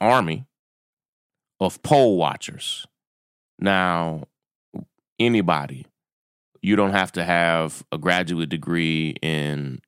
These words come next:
in history or African American studies to know that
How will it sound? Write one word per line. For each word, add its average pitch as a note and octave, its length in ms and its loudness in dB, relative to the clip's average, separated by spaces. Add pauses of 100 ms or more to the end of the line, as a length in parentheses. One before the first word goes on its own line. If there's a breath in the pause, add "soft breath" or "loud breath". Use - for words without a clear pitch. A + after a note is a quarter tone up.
in D2 220 -6
history E2 560 -2
or C#2+ 100 -2
African E2+ 380 -4
American D#2+ 440 -2
studies E2 640 -2 (600)
to F2 140 -4
know E2+ 560 0 (580)
that D#2+ 600 -2